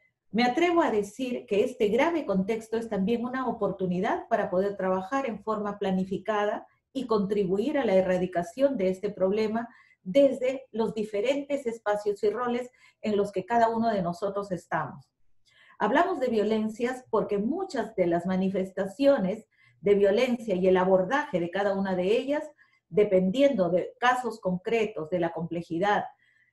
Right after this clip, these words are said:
resulta ser distinto, mucho más en un país como el nuestro, en Perú, que tiene zonas geográficas diversas, tiene también culturas diversas, etnias diversas.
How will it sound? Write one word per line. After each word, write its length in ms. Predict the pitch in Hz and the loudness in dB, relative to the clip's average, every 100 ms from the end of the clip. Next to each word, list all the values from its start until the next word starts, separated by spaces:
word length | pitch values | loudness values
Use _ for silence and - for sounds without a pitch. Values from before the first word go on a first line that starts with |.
| _ - | _ -4
resulta 500 | 220 220 320 285 254 | -2 0 0 0 -2
ser 240 | 240 269 - | 0 -2 -2
distinto, 800 | 214 - 320 285 170 175 - - | -6 -2 0 2 0 -4 -12 -8
mucho 340 | 269 339 254 | -8 -4 -4
más 220 | 247 269 247 | -2 -4 -4
en 100 | 254 | -8
un 140 | 277 | -4
país 280 | 247 262 262 | -2 -2 -4
como 220 | 262 220 | -4 -4
el 140 | 202 | -4
nuestro, 340 | 226 277 - 214 | -4 -4 -4 -8
en 100 | 190 | -4
Perú, 360 | 185 226 262 - _ _ - | -2 -2 -4 -10 _ _ -4
que 120 | 202 | -2
tiene 360 | 262 269 220 214 | 2 2 2 -2
zonas 400 | 254 240 262 - | -4 -4 -4 -4
geográficas 800 | 196 208 240 240 - 202 185 - | -2 0 -2 -2 -4 -6 -4 -4
diversas, 720 | 214 233 208 208 226 240 - _ _ _ _ | -2 0 0 -2 -2 -4 -6 _ _ _ _
tiene 400 | - 277 233 226 | 2 2 2 0
también 720 | - 185 190 233 214 214 - _ - | -2 -2 -2 0 -2 -4 -10 _ 2
culturas 720 | 254 - 311 294 233 185 196 | 2 2 4 4 4 0 -2
diversas, 640 | 202 220 208 - 226 - - | -2 0 -2 -4 -8 -2 4
etnias 540 | 294 294 220 214 208 | 4 4 -2 -2 0
diversas. 640 | 208 202 214 208 233 233 | 2 2 2 0 -4 -6